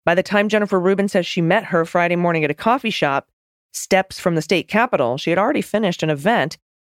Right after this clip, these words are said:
in Eau Claire, and she'd already done a talk radio show. She's had to turn away people from overpacked events.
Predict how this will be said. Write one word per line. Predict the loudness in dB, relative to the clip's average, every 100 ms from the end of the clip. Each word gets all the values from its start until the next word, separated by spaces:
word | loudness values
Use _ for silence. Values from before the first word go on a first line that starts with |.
| -4
in | -2 2
Eau | 0
Claire, | 0 0 2 2 2 -2 _ _ _ _ 0
and | 2 2 0 -4 -12 -14
she'd | -4 2
already | 2 2
done | 0 0
a |
talk | 0 -2 0
radio | 0 0 -2
show. | -2 -6 -6 -14 _ _ _ _ _
She's | -6 -4 0
had | 0 -2
to |
turn | -2 0
away | 0 0
people | 0 -4 0 -2 -2 -12 _ _
from | -4 -2
overpacked | -2 0 -2 -2 -4 -4 -8
events. | -2 0 -2 -4 -16